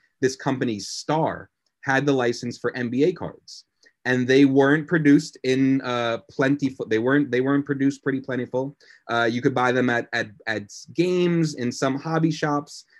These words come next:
but there wasn't a lot of it to go around. So in nineteen eighty-six,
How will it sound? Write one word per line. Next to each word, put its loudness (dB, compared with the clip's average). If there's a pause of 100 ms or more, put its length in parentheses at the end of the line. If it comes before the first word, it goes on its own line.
(140)
but 0
there 4
wasn't 2
a 0
lot 0
of -2
it -8
to -12
go -2
around. -6 (400)
So 2
in -6
nineteen -2
eighty-six, -2